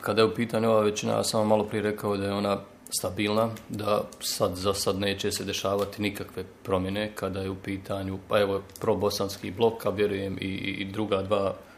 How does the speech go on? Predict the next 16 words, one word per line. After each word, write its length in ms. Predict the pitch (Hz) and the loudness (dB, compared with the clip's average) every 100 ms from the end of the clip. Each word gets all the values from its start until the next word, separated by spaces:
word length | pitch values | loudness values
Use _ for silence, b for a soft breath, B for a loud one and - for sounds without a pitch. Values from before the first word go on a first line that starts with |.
| B | B
bloka 380 | - 107 107 98 | 0 0 2 -2
iz 380 | 95 - 107 - | -2 -4 -10 -6
reda 340 | 98 98 92 92 - - | -6 -4 -4 -4 -8 -6
etničkih 640 | - 104 - 98 98 - - | -4 -6 -10 -8 -10 -12 -8
naroda 560 | 101 101 117 120 131 127 - | -4 -2 -2 0 -2 -2 -8
i 300 | 104 101 101 | -6 -4 -2
vjerujem 440 | 98 110 107 107 101 | 2 2 2 -2 2
da 280 | 104 104 - - | 2 2 -2 -12
će 120 | - 104 | 0 4
ovakva 400 | 101 107 110 104 | 6 6 4 0
većina 540 | 98 - 110 110 107 - - | 0 -4 0 2 0 -2 -6
maksimalno 600 | 104 107 107 - 101 98 | 2 2 2 -2 2 4
raditi 380 | 98 101 110 - | 4 4 4 2
u 20 | |
narednom 480 | 98 98 98 95 92 - | -2 -2 -2 -4 -6 -4
periodu, 480 | 95 107 110 107 | -2 0 0 -2